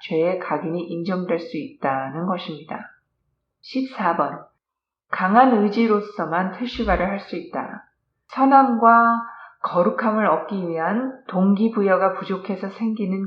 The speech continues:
괴로움은 상상할 수 없습니다. 사람의 지혜는 오직 그 안에 있는 의지력의 축복에 따라서 고양됩니다.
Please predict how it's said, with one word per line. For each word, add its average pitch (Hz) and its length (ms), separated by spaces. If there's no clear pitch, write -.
괴로움은 160 680
상상할 269 520
수 - 160
없습니다. 143 600
사람의 294 360
지혜는 202 500
오직 175 400
그 175 300
안에 165 280
있는 196 360
의지력의 190 720
축복에 254 560
따라서 165 500
고양됩니다. 156 1000